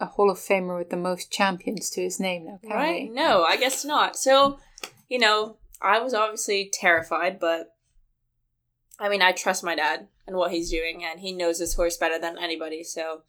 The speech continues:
Speaker 2: And so far, he's been right. I mean, the horse has never been better. He's really,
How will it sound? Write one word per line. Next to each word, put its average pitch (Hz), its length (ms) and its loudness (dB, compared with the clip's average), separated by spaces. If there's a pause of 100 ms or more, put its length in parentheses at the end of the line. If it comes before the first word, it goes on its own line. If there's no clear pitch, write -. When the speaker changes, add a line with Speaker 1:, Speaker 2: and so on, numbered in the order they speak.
(760)
Speaker 2:
And 208 220 -6
so 262 200 0
far, 311 200 -2
he's 339 220 -2
been 262 240 -4
right. 233 360 4
I 175 100 0
mean, 196 160 -6
the 190 80 -4
horse 208 220 -2
has 208 160 -6
never 185 240 -2
been 196 160 -2
better. 175 300 0
He's 175 360 -16
really, 180 480 -4